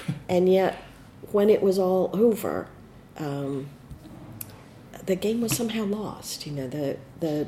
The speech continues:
Speaker 2: the use, uh, the, it's very casual use of animals in medical research just continued wi-, without that kind of outcry anymore.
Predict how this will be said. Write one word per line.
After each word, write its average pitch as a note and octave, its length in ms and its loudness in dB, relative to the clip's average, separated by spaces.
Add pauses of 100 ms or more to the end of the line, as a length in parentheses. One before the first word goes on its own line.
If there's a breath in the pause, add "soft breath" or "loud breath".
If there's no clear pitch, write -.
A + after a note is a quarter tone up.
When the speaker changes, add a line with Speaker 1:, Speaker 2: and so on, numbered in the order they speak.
(140)
Speaker 2:
the D#3+ 140 0
use, G3 420 0
uh, D#2+ 200 -2
the, F3 120 -4
it's D#3+ 220 -8
very F3 220 2
casual E3+ 460 -2
use C#3+ 360 -4
of C#3 100 -4
animals C3+ 560 -6
in C#3+ 100 -6
medical B2+ 380 -6
research B2+ 720 -8 (1120 loud breath)
just - 580 -6 (800)
continued F3 840 -4
wi-, D3+ 260 0 (120)
without E3+ 680 4
that - 320 -4
kind C3 320 -4
of C3 100 -4
outcry F2+ 560 -6
anymore. D2+ 640 -8